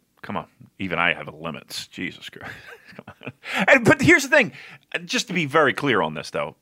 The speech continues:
it's not bad. It's just that, I, it's just, I, they're just shows to put on. Like, it doesn't feel like anything has a purpose or a meaning, and it's hard to do when you got guys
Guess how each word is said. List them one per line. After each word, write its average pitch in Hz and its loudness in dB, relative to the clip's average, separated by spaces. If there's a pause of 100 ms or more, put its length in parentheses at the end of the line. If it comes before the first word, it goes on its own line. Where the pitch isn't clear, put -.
(140)
it's 196 -4
not 254 6
bad. 113 4 (240)
It's - -10
just 240 -6
that, 233 2
I, 196 4
it's 185 -10
just, - -12 (280)
I, - -6 (180)
they're 185 -2
just 180 -10 (680)
shows 175 2
to 104 -6
put 101 0
on. 76 -4 (440)
Like, 139 -2
it - -4
doesn't 185 -2
feel 196 -2
like 190 0
anything 196 2
has 185 2
a 170 -2
purpose 185 0
or 127 6
a 117 4
meaning, 135 -2
and 101 -6
it's 101 -6
hard 170 6
to 123 2
do 190 8
when 143 0
you 123 0
got 135 2
guys 139 2